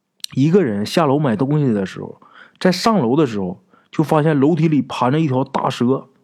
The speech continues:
特别大的一，那种大蛇，就看着就跟那个大蟒一样。然后吓得呀，就也不敢进去了，在楼下一直叫，一直喊。他姐夫听见以后啊，就把门打开了。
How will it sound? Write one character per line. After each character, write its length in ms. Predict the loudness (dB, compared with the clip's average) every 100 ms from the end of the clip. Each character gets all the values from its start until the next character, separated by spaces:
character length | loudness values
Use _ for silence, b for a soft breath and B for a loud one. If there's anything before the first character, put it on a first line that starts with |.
| _ -4
特 220 | 2 2
别 120 | 2
大 220 | 0 0
的 80 | 0
一， 80 | 0 -2 -2 -2 -4 -2
那 120 | 0
种 120 | 0
大 180 | -2 -2
蛇， 280 | -2 -4 -6
就 80 | -6
看 200 | -2 0
着 80 | 2
就 80 | 2
跟 100 | 2
那 80 |
个 100 | 0
大 160 | 0 2
蟒 380 | 2 0 -2 -2
一 80 | 0
样。 240 | -2 -4 _ _ _ _ b b b b b b
然 140 | 0
后 40 |
吓 380 | 0 0 2 2
得 120 | 0
呀， 200 | 0 0
就 120 | 0 0
也 120 | 0
不 160 | 0
敢 200 | 0 0
进 200 | 2 0
去 140 | 2 0
了， 80 | 2
在 120 | 2
楼 200 | 0 0
下 180 | 0 2
一 80 | 0
直 140 | 0
叫， 240 | 0 0
一 80 | 0
直 140 | -2 -2
喊。 380 | -2 -6 -12 -20 B B B
他 140 | -2 0
姐 280 | 2 0 0
夫 120 | 0
听 220 | 4 4
见 160 | 4 2
以 60 |
后 200 | 2 2
啊， 160 | 2 0
就 100 | 0
把 120 | 0
门 180 | 2 0
打 100 | -2
开 280 | -6 -6
了。 140 | -6